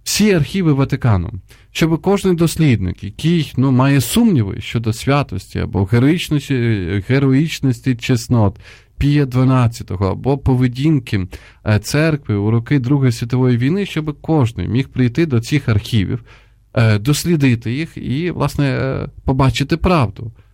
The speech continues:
Так як Христос говорить: «Пізнайте правду, і правда вас визволить від ваших обманів, від ваших ілюзій».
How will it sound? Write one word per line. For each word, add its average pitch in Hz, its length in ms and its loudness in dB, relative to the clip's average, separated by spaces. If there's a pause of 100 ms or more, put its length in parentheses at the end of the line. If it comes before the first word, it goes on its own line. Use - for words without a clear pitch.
Так 185 200 -4
як 151 120 0
Христос 151 400 0
говорить: 95 360 0
«Пізнайте 135 500 2
правду, 127 480 0 (100)
і 101 220 4
правда 107 400 0
вас 110 380 -2
визволить 127 680 0
від 98 200 0
ваших 110 400 0
обманів, 135 540 2
від 98 160 -6
ваших 110 380 -2 (320)
ілюзій». 131 600 2